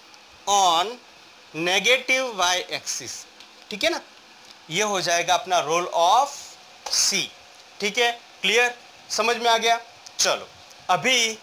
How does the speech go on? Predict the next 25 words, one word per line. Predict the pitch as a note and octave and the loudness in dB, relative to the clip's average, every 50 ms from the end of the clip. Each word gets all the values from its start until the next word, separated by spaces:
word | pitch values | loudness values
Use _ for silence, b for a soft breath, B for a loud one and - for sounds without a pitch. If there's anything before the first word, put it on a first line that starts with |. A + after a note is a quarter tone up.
| - | -8
मैं | E3+ F3 F#3 | -4 0 0
आपको | G3 G3 G3 - - G#3+ | 0 0 0 0 -2 -2
एक, | G#3+ G3+ - - - | -2 -2 -6 -6 0
आप | G3 G#3 A3 A#3 | 0 0 2 0
इतना | B3 A#3 B3 C4 | -2 -2 0 0
लिख | B3 A#3 A#3 A#3 - | 0 0 -2 -2 0
लो, | A#3+ A#3 G#3+ | 0 0 2
इसके | G#3+ - - - | 2 0 -2 -2
बाद | G3 A3 G#3+ G#3 | -2 -2 -2 -2
मैं | G#3+ G#3+ | -2 -4
एक | G#3+ - - - - F#3+ - - - D#3 D#3 D3 | -4 -4 -4 -6 -6 -6 -8 -14 -16 -16 -10 -6
short | - - F#3+ G3+ A#3 A#3 A3+ | -2 0 2 2 2 0 0
note | A3 G3 G#3 A3 A3 | 2 2 2 2 0
लिखवा | A3+ G3 - G#3 G3 | -4 -4 -2 -2 0
देता | F3 E3+ E3 F3+ F3+ | 0 0 0 0 2
हूँ | G#3 C#4 E4 D#4+ B B B B - | 2 0 -2 -6 B B B B -6
जो | C#3 D#3 G3+ | -2 2 2
आपको | G3 F#3 F#3 - G#3+ G#3+ - G3 | 2 2 2 0 -4 -2 0 0
always | F#3+ F3+ F3 F#3+ F3+ D3+ D3 | 0 0 0 -2 -2 -2 -2
याद | D3 C#3+ C3+ - | -2 -2 -2 -4
रखना | A2 - - A#2+ A2 | -8 -12 -12 -14 -16
है, | A2 A2+ - | -14 -12 -10
ठीक | A#3 C#4 - | -10 -8 -8
है? | - - - - _ _ _ _ _ - | -10 -12 -12 -18 _ _ _ _ _ -16
चलो, | - E3+ A2 | -16 -16 -16